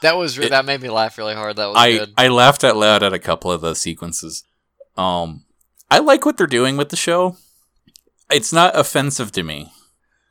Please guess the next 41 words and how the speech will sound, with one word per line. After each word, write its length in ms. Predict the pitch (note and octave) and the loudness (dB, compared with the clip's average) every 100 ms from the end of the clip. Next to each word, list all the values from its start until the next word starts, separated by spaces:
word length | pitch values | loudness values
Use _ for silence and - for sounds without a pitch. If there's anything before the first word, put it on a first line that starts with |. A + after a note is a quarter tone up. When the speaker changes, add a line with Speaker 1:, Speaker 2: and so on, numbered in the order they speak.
| _ | _
Speaker 1:
Yeah, 160 | F#3+ G3+ | -2 -2
that's 100 | G3+ | 0
Speaker 2:
Which 140 | - | 2
Speaker 1:
a 40 | |
Speaker 2:
I 20 | B2+ | 2
Speaker 1:
good 80 | F3 | 0
way 120 | D#3+ | -6
to 60 | |
put 200 | - G#2 | -8 -12
it. 160 | G#2 A#2+ _ _ - | -10 -10 _ _ 0
Speaker 2:
I 60 | B2 | 2
get, 340 | D3 D#3 - _ - | 2 0 -2 _ -4
and 120 | B2+ | 0
I 100 | C3 | 0
get 260 | C3+ D3+ - | 0 -2 -4
kinda 280 | C#3+ B2+ - | -4 -2 -4
uppity 400 | A2+ A2+ A2+ G2 | -6 -6 -4 -4
as 140 | G2 | -4
a 40 | G2+ | -6
fan 460 | - F#2 G#2 B2 C#3 _ _ _ _ _ _ - | -6 -4 -4 -6 -12 _ _ _ _ _ _ -8
when 160 | A#2+ | -4
they 80 | A2+ | -2
don't 340 | B2 A#2+ - - | 0 -2 -4 -14
treat 420 | - - C3 E3 | -8 0 2 0
it 100 | D#3 | -4
serious 760 | - - D3 D#3 C3 A2+ A2+ A#2 | -6 -4 -2 -2 0 0 -2 -4
enough. 480 | G#2 G#2+ G2 - _ _ _ _ _ _ | -4 -2 -2 -6 _ _ _ _ _ _
And 100 | B2+ B2 | 2 2
I 60 | |
feel 200 | A#2 D3 | 2 0
like 240 | D#3 D#3 _ _ | 0 -2 _ _
the 200 | C3 B2 | -4 -4
cartoon 640 | A2 - B2 - - C3+ B2 | -2 0 0 0 -8 -6 -6
format 560 | - G2+ A2 A#2 A2+ - | -2 0 2 0 -2 -2
allows 560 | G#2 F#2+ F#2+ G#2 G2+ | -2 4 4 4 0
for 160 | - A2+ | -2 -4
comedy 580 | - A2+ A2+ A2+ A#2+ A#2+ | -2 -2 -2 -4 -4 -4
where, 500 | G#2 G2+ F2+ E2+ - _ _ _ _ _ | -2 -2 -2 -4 -10 _ _ _ _ _
<coughs> 440 | _ _ _ _ - | _ _ _ _ -20
excuse 1120 | - - - - B5 - - B5+ - - | -14 -12 -10 -10 -8 -8 -8 -12 -14 -12
me, 40 | A2 | -12